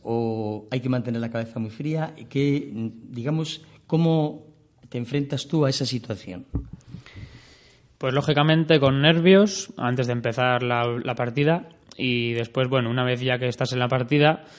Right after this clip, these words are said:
Speaker 2: pues, bueno, ya estás más relajado. Después, por ejemplo, la partida hubo un momento clave que en un momento se produjo una posición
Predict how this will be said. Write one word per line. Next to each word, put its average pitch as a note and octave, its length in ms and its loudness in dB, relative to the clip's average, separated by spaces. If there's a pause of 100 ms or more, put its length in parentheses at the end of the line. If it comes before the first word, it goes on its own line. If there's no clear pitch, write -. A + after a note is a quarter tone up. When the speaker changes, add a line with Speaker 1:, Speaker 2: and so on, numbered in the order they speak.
(160)
Speaker 2:
pues, A#2+ 140 -4
bueno, A#2 280 0 (100)
ya A#2+ 880 -2
estás - 220 -4
más B2+ 140 0
relajado. A2+ 440 -2 (300)
Después, B2+ 520 0
por B2+ 100 -2
ejemplo, C3 280 -2
la B2 100 2
partida C#3 540 0 (200)
hubo C3+ 140 -2
un C3 80 2
momento C3 320 0
clave D3 400 4 (720)
que A#2 440 2
en A#2+ 140 -2
un B2+ 80 0
momento C3 360 2
se C3 100 2
produjo B2 540 2
una B2+ 200 0
posición C3 460 2